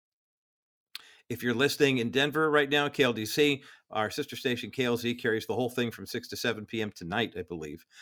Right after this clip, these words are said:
Uh, the podcast is also up at, um, Apple Podcasts, Stitcher, TuneIn, Spotify. The audio is. The video takes a little longer to coordinate because we're in different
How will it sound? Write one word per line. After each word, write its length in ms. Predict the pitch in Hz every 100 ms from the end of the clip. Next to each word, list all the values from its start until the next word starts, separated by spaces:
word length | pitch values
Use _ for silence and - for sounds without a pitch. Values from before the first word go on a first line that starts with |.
| - _ -
Uh, 180 | 98 92
the 120 | 90
podcast 500 | 143 147 160 143 -
is 100 | 127
also 380 | 131 131 120 -
up 360 | 135 127 - _ - _ _
at, 460 | 113 113 113 - - -
um, 360 | 104 98 92 -
Apple 240 | 127 131
Podcasts, 600 | 123 135 131 135 123 123
Stitcher, 340 | - 123 - 120
TuneIn, 680 | - 120 117 113 113 110 104 - _ _
Spotify. 720 | - 120 123 113 117 110 107
The 120 | 104
audio 460 | 110 123 135 107 90
is. 200 | 101 101
The 100 | 110
video 360 | 92 175 175
takes 260 | - 151 127
a 20 |
little 220 | 127 131
longer 300 | 120 127 117
to 80 | 104
coordinate 580 | - 117 113 98 98 104
because 320 | 104 107 95
we're 160 | 104 101
in 200 | 95 87
different 320 | 95 - 95